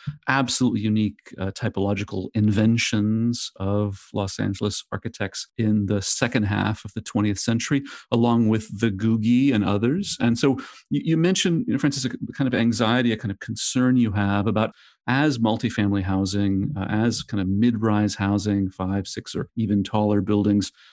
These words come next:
are being built, especially along the major thoroughfares, the avenues, that they are tending toward a certain kind of formula.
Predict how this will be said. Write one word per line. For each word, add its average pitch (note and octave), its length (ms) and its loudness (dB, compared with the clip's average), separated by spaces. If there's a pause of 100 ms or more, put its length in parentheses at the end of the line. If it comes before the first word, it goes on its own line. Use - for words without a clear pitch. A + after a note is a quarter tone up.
(180)
are G#2+ 60 2
being F#2+ 240 0
built, G#2+ 380 0
especially C3 380 0
along G#2 340 2
the G#2 60 2
major G2+ 340 0
thoroughfares, G2+ 600 -6
the - 100 -8
avenues, G#2 480 0 (200)
that C#3+ 200 0
they C#3+ 200 4
are D3 100 2
tending D3 420 2
toward C#3 300 0
a B2+ 60 0
certain B2 420 2
kind A#2+ 200 2
of G#2+ 120 0
formula. F#2+ 800 -2